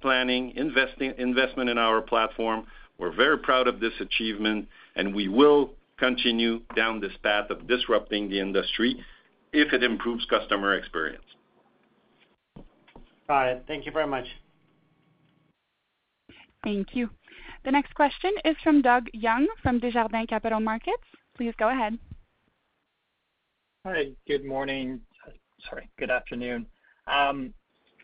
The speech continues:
Speaker 4: in the commercial loan growth, fourteen percent, hoping you can dive a little bit more into what some of the drivers are. And I, I can see some of the sectors where you've shown some more expansion. Just wondering, you know, what's,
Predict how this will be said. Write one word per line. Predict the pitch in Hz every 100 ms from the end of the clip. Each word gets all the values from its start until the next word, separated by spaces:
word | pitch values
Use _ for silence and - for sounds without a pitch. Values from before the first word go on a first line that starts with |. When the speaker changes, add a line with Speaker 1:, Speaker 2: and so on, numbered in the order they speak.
| - - _
Speaker 4:
in | 170 170 170 156
the | 170 170 330 196 -
commercial | 208 254 - 202
loan | 131 135 139 135
growth, | 123 120 117 -
fourteen | 139 131 - 127
percent, | - 123 - 123 120 -
hoping | 202 220 170
you |
can | 165 143 117
dive | 123 123 127 123
a |
little | 113 123 117
bit | 120 117 -
more | 127 123 123
into | 123 120 - 123 117 113 -
what | 117 120 117 -
some | 127
of | 113
the |
drivers | 110 117 117 117
are. | 120 117 117
And | 117
I, | 117
I | 123
can | 131 127 -
see | 147 -
some | 135
of | 117
the | 117
sectors | 127 120 - 120 113
where | 120
you've | 113 113 -
shown | 123 120 120 -
some | 113
more | 117 110
expansion. | - - 127 123 113 131 117 113
Just | 208 -
wondering, | 180 160 147 131 123 - _ -
you | - _ -
know, | 127 123 -
what's, | 127 - -